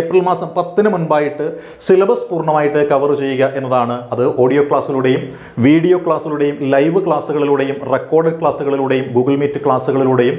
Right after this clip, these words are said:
YouTube ലൈവിലൂടെയും ഒക്കെയാണ് ഞങ്ങളത് കംപ്ലീറ്റ് ആയിട്ട് കവർ ചെയ്തുകൊണ്ടിരിക്കുന്നത്. ജനുവരി മാസം പതിനഞ്ചാം തീയതിയാണ് ഈ എൽ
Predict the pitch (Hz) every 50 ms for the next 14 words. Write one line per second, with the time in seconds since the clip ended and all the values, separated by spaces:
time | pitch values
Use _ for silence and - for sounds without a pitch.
0 | 120 123 127 123 135 139 139 127 123 123 127 131 131 131 131 131 127 120 117 131
1 | 151 147 127 113 110 131 185 208 - - - - 120 117 127 131 123 127 127 -
2 | 131 120 123 131 123 104 127 123 127 117 - 113 110 120 117 110 123 120 123 117
3 | 123 117 123 123 113 123 120 120 123 180 214 - - - - - - - - 135
4 | 170 185 185 214 233 226 233 220 226 220 233 214 - - 170 165 196 185 165 165
5 | - - 196 202 202 196 196 190 185 190 165 143 127 123 127 127 127 135 135 135
6 | 135 143 - 143 135 139